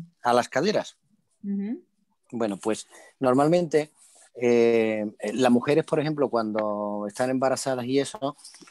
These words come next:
Speaker 1: eh, como soportan muchísimo peso, pues ese músculo, digamos, eh, eh, se jode mu-, muchísimas veces y hay mujeres que tienen problemas,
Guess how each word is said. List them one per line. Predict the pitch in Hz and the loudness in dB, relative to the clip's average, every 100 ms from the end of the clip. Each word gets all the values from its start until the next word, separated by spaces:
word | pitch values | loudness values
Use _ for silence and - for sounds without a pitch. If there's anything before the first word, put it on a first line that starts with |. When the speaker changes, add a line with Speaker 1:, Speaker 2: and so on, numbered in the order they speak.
| _ - | _ -2
Speaker 1:
eh, | 123 117 | 0 0
como | 123 | -2
soportan | 117 127 139 151 143 | -2 -2 -2 0 -2
muchísimo | 135 147 - 135 131 131 135 135 123 | -2 -6 -4 -2 0 0 0 -2 0
peso, | 160 - 165 - _ _ _ _ | -2 -2 -6 -8 _ _ _ _
pues | 131 131 - | 0 0 0
ese | 156 - 156 | -6 0 0
músculo, | 147 156 - - 151 | 0 -2 -6 -4 0
digamos, | 143 139 139 156 - - - 127 | 2 0 -2 -4 -6 -14 -10 0
eh, | 117 113 107 104 101 92 _ _ _ | 2 2 0 -2 -6 -12 _ _ _
eh, | 107 101 | -12 -10
se | - - | -8 -4
jode | 220 170 80 | -2 -2 -4
mu-, | 110 113 | -8 -8
muchísimas | 110 - 120 123 101 | -8 -6 -4 -4 -2
veces | 170 - 156 156 | -2 -2 -4 -4
y | 135 | -4
hay | 113 117 120 | -2 0 -2
mujeres | 117 120 123 131 | -2 -6 -6 -6
que | 120 | -6
tienen | 110 110 | -8 -10
problemas, | 101 104 110 120 - | -10 -10 -6 -6 -8